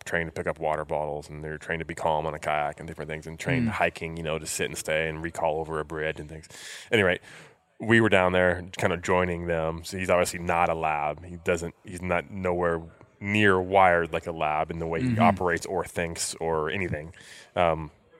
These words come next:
Speaker 1: we were all on this hiking trip, and we were, like, twenty dogs and handlers in a line going by this lake, and a deer jumps up from the edge of the lake that was bedded and runs through the line of dogs and
Speaker 2: Hmm.
Speaker 1: handlers. And everybody,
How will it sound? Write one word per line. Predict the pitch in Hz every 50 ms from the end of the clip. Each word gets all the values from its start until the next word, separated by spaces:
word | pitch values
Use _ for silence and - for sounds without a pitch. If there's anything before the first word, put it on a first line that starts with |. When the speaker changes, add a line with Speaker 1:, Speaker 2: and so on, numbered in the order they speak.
| _ _ _ _ _ _ _ - - -
Speaker 1:
we | 104 98
were | 90 87
all | 78 90 95 101 104
on | 101
this | 87 78 - - - - _ - _ _ - -
hiking | - - 113 110 - - 95 87 85 85 85
trip, | - - 92 - - - - _ _
and | - 90 82 82 80 76
we | 65 78 85
were, | 85 - - -
like, | - -
twenty | - - - 98 90 92 90 90 87 85 82 _ _
dogs | - 92 85 85 85 85 -
and | 82 82
handlers | 90 90 90 85 85 85 82 82 80
in | 87 82
a | 80
line | 80 82 85 85 82 80 78 78 78 78 78 - _ _ _ _ - - - - - - _ _
going | - 98 92 87 87
by | 85 82 80
this | 76 78 - -
lake, | 85 87 87 85 82 - - - - _ _ _
and | 92 82
a | 80
deer | 80 80 - 101 98 95 92
jumps | 87 - 92 87 85 -
up | 90 87 - -
from | 90
the | 85 85
edge | 82 85 87
of | 80
the | 80 80
lake | 80 82 85 85 82 - - - _ _ _ _
that | 87 80
was | 78 76
bedded | 73 78 82 80 78 78 76 76
and | 76 76 78 78
runs | 85 92 98 95 90 87 90 87 -
through | - - 87 85
the | 80 76
line | 78 80 82 82 80
of | 80 76
dogs | 82 82 80 80 78 -
and | 78 82
Speaker 2:
Hmm. | 78
Speaker 1:
handlers. | 92 92 85 - - - - - - - - - - - - - - -
And | - 90 87 -
everybody, | - 95 95 98 95 87 92 90 85 85 85 82 82